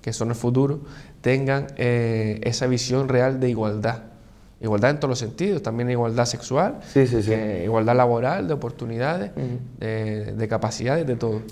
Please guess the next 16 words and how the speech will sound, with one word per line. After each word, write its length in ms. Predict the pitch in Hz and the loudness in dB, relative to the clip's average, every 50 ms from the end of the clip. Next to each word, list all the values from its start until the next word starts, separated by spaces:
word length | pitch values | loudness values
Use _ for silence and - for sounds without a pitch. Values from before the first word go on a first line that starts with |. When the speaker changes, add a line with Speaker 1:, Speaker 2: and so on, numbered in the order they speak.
| - - - - - - - _ | -16 -20 -20 -20 -20 -20 -6 _
Speaker 2:
Luego 200 | - 127 123 123 | 6 8 8 8
está 180 | 127 127 139 127 | 6 6 6 6
algún 800 | 123 123 113 123 127 127 123 120 117 113 110 107 104 98 98 101 | 6 4 4 0 0 -2 -2 -2 -4 -4 -6 -6 -6 -8 -8 -4
cargo 360 | - 131 123 127 117 120 107 104 | 0 2 2 4 4 2 2 2
público 560 | 135 139 139 135 135 117 123 139 - - - - | 2 2 2 2 0 -2 -4 -4 -6 -8 -8 -6
por 140 | - 107 107 | -2 0 2
ahí 180 | 110 113 123 | 4 4 4
de 120 | 127 120 117 | 2 2 0
estos 180 | 117 - 127 - | 0 -2 -4 -2
partidos 480 | - 117 110 104 131 123 120 117 113 | 0 -2 0 0 0 0 2 0 0
que 120 | - - 117 | -2 -2 -2
recién 340 | 110 110 107 - - 120 117 | 0 -2 -2 -2 -4 -6 -2
comienzan, 560 | - 120 120 117 123 120 120 117 - 127 127 156 - - - - - _ _ _ _ _ _ _ _ _ _ - | 2 2 2 2 2 -2 -2 -4 -4 -6 -8 -8 -12 -14 -18 -20 -20 _ _ _ _ _ _ _ _ _ _ 0
que 100 | 113 113 | 2 2
no 120 | 123 120 | 2 0
sé 840 | - - 131 131 131 127 127 120 113 110 107 98 92 - - - | 2 2 4 6 6 6 6 6 6 6 4 2 -2 -6 -10 -14